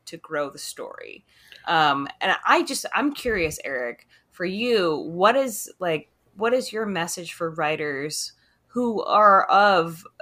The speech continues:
you know, the L G B T Q community, who are scared to write their story, who are scared to, uh, in-, like, uh, put the thing that, that's out there that, like, no one's really talked about? And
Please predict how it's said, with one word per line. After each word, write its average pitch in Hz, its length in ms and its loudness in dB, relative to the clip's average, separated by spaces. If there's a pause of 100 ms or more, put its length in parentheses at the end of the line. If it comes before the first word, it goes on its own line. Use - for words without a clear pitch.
(100)
you 190 140 -6
know, 139 260 -2
the 156 140 -10
L 180 100 -6
G 165 80 -10
B 165 140 -14
T 175 120 -12
Q 151 560 -10
community, 165 800 -10 (360)
who 294 100 -6
are 302 120 0
scared 311 520 -8
to 220 120 -14
write 165 300 -10
their 139 140 -16
story, 139 580 -14
who 196 100 -14
are 190 120 -10
scared 208 480 -12
to, 170 500 -10 (480)
uh, 170 300 0 (100)
in-, 196 220 -6 (340)
like, 180 340 0
uh, - 360 -14 (320)
put 311 320 0
the 294 80 0
thing 226 300 -4
that, 202 180 -2 (100)
that's 180 300 -4
out 190 180 -2
there 175 300 -2
that, 170 180 -4
like, 180 220 -4
no 202 180 -6
one's 226 340 -8
really 185 240 -10
talked - 440 -14
about? - 480 -14 (100)
And 156 380 -10